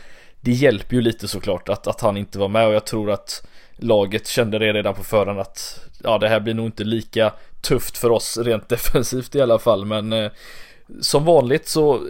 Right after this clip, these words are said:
det enda jag känner, Danne, på, på oro, eh, på, på förhand, det är väl mest det här med att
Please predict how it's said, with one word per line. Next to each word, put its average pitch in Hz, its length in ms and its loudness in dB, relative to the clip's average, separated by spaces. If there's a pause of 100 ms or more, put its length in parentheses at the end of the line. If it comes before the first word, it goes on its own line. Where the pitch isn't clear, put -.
(120)
det 147 140 2
enda 131 200 6
jag 143 260 2
känner, 127 240 0
Danne, 120 240 2
på, 120 240 -6
på 127 220 -4
oro, 117 280 -2 (120)
eh, 117 60 2
på, 113 220 -4
på - 180 -6
förhand, 107 380 2
det 107 60 0
är 131 60 0
väl 131 140 -2
mest 127 240 -4
det 117 80 0
här 113 120 2
med 104 120 -2
att - 320 -10